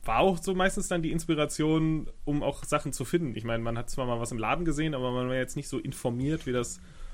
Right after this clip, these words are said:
heute der Fall ist. Und hat man halt so Kataloge durchge-, ähm, durchgeblättert. Und so die erste, müsste eigentlich somit die erste videospielrelevante Erinnerung an Weihnachten sein, ähm, war bei mir dann halt wirklich ein, so ein Komplettset mit einem Super Nintendo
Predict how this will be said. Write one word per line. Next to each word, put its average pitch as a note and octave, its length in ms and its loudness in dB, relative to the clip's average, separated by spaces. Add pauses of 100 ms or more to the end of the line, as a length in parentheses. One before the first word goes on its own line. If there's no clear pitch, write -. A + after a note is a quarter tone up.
(140)
heute D3+ 260 6
der A#2 100 6
Fall A2+ 220 -2
ist. - 120 -2
Und A#2+ 100 -2
hat A2+ 140 -6
man C#3+ 120 0
halt C3 140 -2
so C3 80 -2
Kataloge B2+ 500 0
durchge-, E3+ 520 0 (500)
ähm, C3 320 0 (160)
durchgeblättert. D3 680 0 (380)
Und B2+ 360 0
so B2 140 0
die B2 160 0
erste, F3+ 580 2 (300)
müsste D3+ 400 -2
eigentlich D#3+ 220 -2
somit E3 200 -2
die D3 80 -2
erste B2+ 420 0
videospielrelevante C#3+ 1160 0
Erinnerung C3 460 -2
an A2+ 120 -2
Weihnachten C3 340 0
sein, B2+ 300 -2 (420)
ähm, A#2+ 260 0
war A#2+ 120 6
bei B2+ 120 4
mir B2+ 200 2
dann D3 160 2
halt C3+ 160 -2
wirklich C3 260 -6
ein, B2 320 -2
so A#2+ 140 -4
ein B2 60 -2
Komplettset C3 800 -2
mit B2 200 -2
einem A2+ 260 -2
Super D3 320 2
Nintendo D3+ 840 6